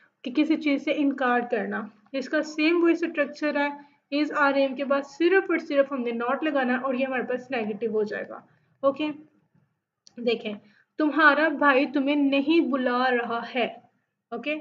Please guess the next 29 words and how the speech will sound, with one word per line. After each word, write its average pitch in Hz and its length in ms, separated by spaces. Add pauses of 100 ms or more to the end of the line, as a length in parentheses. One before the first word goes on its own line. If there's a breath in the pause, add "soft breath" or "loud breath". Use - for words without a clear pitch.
(440 loud breath)
तो 269 60
तुम्हारा 302 680
भाई 311 220
यहाँ 269 200
पे 277 100
हमारे 262 200
पास - 200
subject 220 460
है, 233 100 (120)
यहाँ 277 260
पे 320 120
भी 294 120
वही 277 360
इसकी 285 220
पहचान 262 420
है, 269 160
रहा 262 320
है, 254 240
रही 247 300
हूँ, 247 360 (300)
ऐसे 233 380 (160)
रहे 240 360
हैं, 202 180 (100)
यही 247 180 (180)
पहचान 233 480
है 208 60
इसकी 226 320
उर्दू 196 320
की। - 180